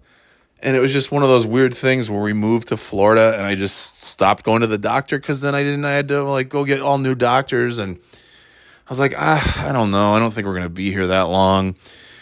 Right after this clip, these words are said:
And we weren't. So, like, other than, uh, you know, O B G Y N for my wife and stuff like that, we really didn't have, like, and a pediatrician.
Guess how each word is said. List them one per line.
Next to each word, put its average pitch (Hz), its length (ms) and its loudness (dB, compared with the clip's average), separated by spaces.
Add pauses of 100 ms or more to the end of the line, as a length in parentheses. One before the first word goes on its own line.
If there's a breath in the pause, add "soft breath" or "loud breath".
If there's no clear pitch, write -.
(120)
And 139 140 2
we 139 80 4
weren't. 95 420 2
So, 95 280 0
like, 92 360 -2
other 110 260 4
than, 98 360 2 (360 loud breath)
uh, 80 180 -2
you 95 120 -4
know, 85 220 -2
O 104 160 4
B 98 140 0
G 92 180 -2
Y 92 220 2
N 98 280 2
for - 140 -8
my 85 140 -2
wife 95 480 0
and 85 140 -10
stuff - 260 -6
like 90 160 -10
that, 101 240 -2 (220)
we 160 140 -6
really 165 240 0
didn't 151 180 2
have, 135 300 0
like, 104 380 2 (1500 loud breath)
and 117 100 6
a 107 40 4
pediatrician. 117 680 4